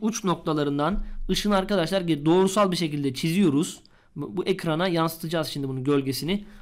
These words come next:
Bakın bu noktadan arkadaşlar tek bir noktadan başlatıyorsun iki çizgiyi. Buna doğrusal şekilde çizdiğinde en uçlarından ış-, çizgiyi, ışınları geçiriyoruz. Ve ekranı arkadaşlar bu şekilde uzatıyoruz. Bakın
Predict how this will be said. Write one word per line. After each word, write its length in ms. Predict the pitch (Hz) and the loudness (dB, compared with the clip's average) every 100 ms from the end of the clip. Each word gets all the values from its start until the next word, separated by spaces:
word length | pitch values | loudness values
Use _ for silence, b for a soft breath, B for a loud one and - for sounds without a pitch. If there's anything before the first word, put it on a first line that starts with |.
| - | -12
Bakın 260 | 156 147 175 | -8 -4 0
bu 60 | |
noktadan 280 | 220 202 190 | 0 0 0
arkadaşlar 420 | 180 180 156 131 | 0 0 -2 -2
tek 220 | 180 180 170 | -2 -2 0
bir 100 | 160 | 0
noktadan 380 | 160 160 143 | 0 -2 0
başlatıyorsun 640 | 147 147 170 196 185 156 147 | 0 0 -2 0 -2 -4 -6
iki 240 | - - | -8 -8
çizgiyi. 680 | - 135 123 131 202 202 B B B B | -4 -4 0 2 0 -2 B B B B
Buna 160 | 170 147 | -4 2
doğrusal 420 | 165 180 185 208 | 4 4 2 2
şekilde 280 | 208 160 143 | 2 -2 -2
çizdiğinde 520 | - 165 156 151 160 | -2 0 0 0 0
en 340 | 185 220 240 233 | -2 -2 -2 -2
uçlarından 600 | 190 - 170 165 165 143 | -4 -2 -2 0 0 -2
ış-, 200 | 147 - 151 147 | -6 -6 -10 -6
çizgiyi, 560 | 160 151 160 143 123 B B - | -4 -2 0 0 -2 B B -12
ışınları 400 | 139 - 160 160 175 | -4 0 0 0 0
geçiriyoruz. 760 | 147 - 185 170 170 233 - b b _ - | 0 0 2 4 4 0 -6 b b _ -8
Ve 40 | |
ekranı 360 | 160 - 170 165 | -6 -4 -2 -2
arkadaşlar 480 | 165 156 165 170 | -2 -4 -4 -4
bu 60 | 170 | -4
şekilde 680 | 160 127 139 135 170 202 202 | -4 -6 -6 -2 0 0 -2
uzatıyoruz. 720 | 160 151 - 131 113 - - _ _ | -6 -6 -6 -6 -8 -14 -20 _ _
Bakın 300 | - 120 120 | -14 -10 -10